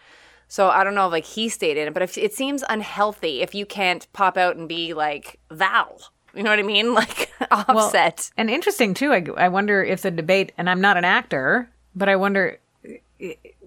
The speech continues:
Speaker 2: isn't that part of the skill set required to be a great
Speaker 1: Turn
Speaker 2: actor?
Speaker 1: it
Speaker 2: And this is a s-,
Speaker 1: Yeah.
Speaker 2: completely subjective question, right? 'Cause it's the arts, after all. Um, if you have to go all in and, and be that person the whole time,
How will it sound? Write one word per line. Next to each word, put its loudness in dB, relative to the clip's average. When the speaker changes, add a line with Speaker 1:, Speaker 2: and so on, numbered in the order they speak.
Speaker 2:
isn't -2
that 2
part 2
of -4
the -2
skill 0
set 2
required 2
to -2
be 0
a 0
great 2
Speaker 1:
Turn 6
Speaker 2:
actor? 4
Speaker 1:
it 4
Speaker 2:
And 0
this 0
is 0
a 2
s-, -4
Speaker 1:
Yeah. -12
Speaker 2:
completely 4
subjective 2
question, 0
right? 0
'Cause -6
it's -8
the -2
arts, 0
after -6
all. 4
Um, 0
if -6
you 4
have 2
to 2
go 4
all 8
in 0
and, -4
and -4
be 2
that 4
person 0
the 0
whole 4
time, 0